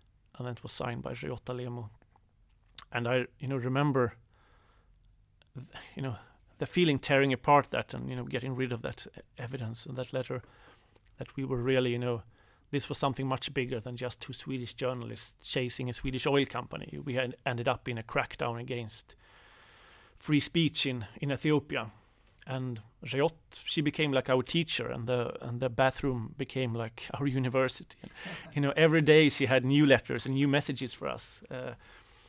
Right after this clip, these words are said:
she explained why she became a journalist, and she said that, you know, she was a preschool teacher, but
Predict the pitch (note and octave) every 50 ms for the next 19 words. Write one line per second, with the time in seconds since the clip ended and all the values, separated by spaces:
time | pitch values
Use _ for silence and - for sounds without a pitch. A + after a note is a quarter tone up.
0 | - - - - _ - - C#3+ C3+ - - - - D3 C#3 C#3+ C3 C3 D3 D3
1 | - - C#3 C#3 - - C3 C#3+ F3 F#3 E3+ B2 B2+ G2+ - - - - - -
2 | - - - A#2 - - - - C#3 C3 B2+ B2+ C#3 - - - - - D#3 C#3+
3 | C#3+ C3 - - C3+ C3 C3+ C3 - D3 C#3 - - C#3 C#3 - - - D3 C#3+
4 | C3+ - - D#3 D3+ - - - E3 D3+ C#3+ C3+ - - - _ -